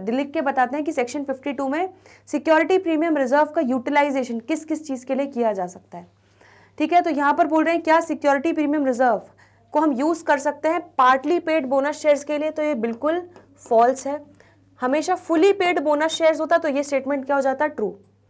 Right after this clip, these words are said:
ठीक है। सिक्योरिटी प्रीमियम रिजर्व को फुली पेड बोनस शेयर्स के लिए यूटिलाइज किया जा सकता है, लेकिन पार्टली पेड के लिए नहीं। तो ये स्टेटमेंट क्या हो जाएगा? फॉल्स। Security premium reserve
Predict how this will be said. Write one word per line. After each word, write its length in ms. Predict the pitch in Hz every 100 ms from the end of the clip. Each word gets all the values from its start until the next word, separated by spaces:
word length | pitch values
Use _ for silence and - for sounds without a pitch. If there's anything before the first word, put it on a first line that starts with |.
| _ _
ठीक 140 | 262 262
है। 60 |
सिक्योरिटी 400 | 311 277 277 285
प्रीमियम 300 | 311 294 294
रिजर्व 240 | 277 247 277
को 120 | 330
फुली 320 | - 262 285
पेड 240 | 294 285 233
बोनस 240 | 247 254
शेयर्स 220 | 262 254 254
के 80 |
लिए 100 | 269
यूटिलाइज 400 | 262 240 247 254
किया 180 | 254 240
जा 120 | 240
सकता 320 | 240 240 - 269
है, 160 | 359 - _ _ _ 247
लेकिन 220 | 262 294
पार्टली 420 | 277 240 240 320
पेड 260 | 302 269 269
के 100 | 285
लिए 100 | 277
नहीं। 240 | 220 185
तो 100 | 220
ये 140 | 233
स्टेटमेंट 440 | 262 254 247 262 254
क्या 100 | 254
हो 80 | 247
जाएगा? 280 | 233 233
फॉल्स। 400 | 302 196 170 165 _ _ _ _ _ _ _ _ _ _ _ _ _
Security 500 | - 285 320 320 349
premium 360 | 392 339 330 320
reserve 380 | 285 254 240